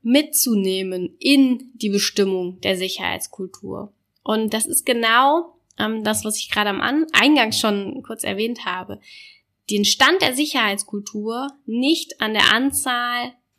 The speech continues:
der Arbeitsunfälle festzumachen oder vielleicht an der Anzahl der Gefährdungsbeurteilung oder an dem Umsetzungsstand der Maßnahmen. Es gibt da viele K P Is, die man verwenden kann, um,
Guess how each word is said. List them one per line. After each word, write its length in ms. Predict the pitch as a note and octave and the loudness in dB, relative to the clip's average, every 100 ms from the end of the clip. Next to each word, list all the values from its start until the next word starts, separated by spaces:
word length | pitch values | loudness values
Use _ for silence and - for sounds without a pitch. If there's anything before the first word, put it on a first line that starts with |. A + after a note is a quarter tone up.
| G#3 | 0
der 220 | - A#3+ | 4 4
Arbeitsunfälle 800 | C#4 C4 B3+ - B3 - A#3 A#3 | 2 0 -4 -6 -6 -6 -8 -6
festzumachen 640 | A#3 B3 - A3 G#3+ A3 | -4 -4 -4 -4 -2 -4
oder 220 | - A#3+ | -2 0
vielleicht 420 | A#3+ G#3+ G#3 A#3 G3+ | 0 0 2 2 0
an 100 | G3 | 0
der 120 | - | 2
Anzahl 340 | G#3 G#3+ G3 | 0 0 -2
der 100 | F#3+ | -2
Gefährdungsbeurteilung 1700 | G3 - C#4 C4 A#3 A#3+ - - G#3+ G#3+ G#3+ G#3+ G#3 G#3 G3+ G3+ G#3 - - - - _ | -8 -2 2 2 2 -6 -6 -2 -2 -2 -4 -4 -2 -2 -4 -6 -10 -18 -20 -20 -20 _
oder 720 | C4 C#4 C4+ A#3+ A3+ - - | -2 0 2 4 4 2 2
an 240 | A3 G#3+ G#3+ | 0 0 -2
dem 400 | G#3 G3+ G#3 - | -2 -2 -4 -6
Umsetzungsstand 1040 | A#3+ D4 C#4 A3+ A3 G#3 G#3 - G#3+ G3+ G3+ | 2 4 4 0 -2 -2 0 2 2 2 0
der 140 | G3 | 0
Maßnahmen. 640 | G#3+ A#3+ C4 B3+ C4 A3+ G#3 | 0 2 2 2 0 -2 -4
Es 100 | - | -8
gibt 180 | - | -4
da 80 | A#3 | -4
viele 420 | A#3 D4 C#4+ C4 - _ - | -4 -6 -2 -4 -6 _ -2
K 220 | B3+ C#4+ | 0 0
P 200 | C#4 G#3+ A3 A#3+ D4+ | 0 2 4 4 2
Is, 280 | F#4+ - _ _ _ | -4 -10 _ _ _
die 180 | _ - | _ -4
man 160 | A3+ A3+ | -2 0
verwenden 480 | A3+ G#3 D4+ D4+ A#3 | 0 0 -2 -4 -6
kann, 420 | - G3+ A3 B3 | -4 -4 -4 -8
um, 640 | - A3 A3+ A3+ A#3 - | -8 -6 -6 -8 -8 -8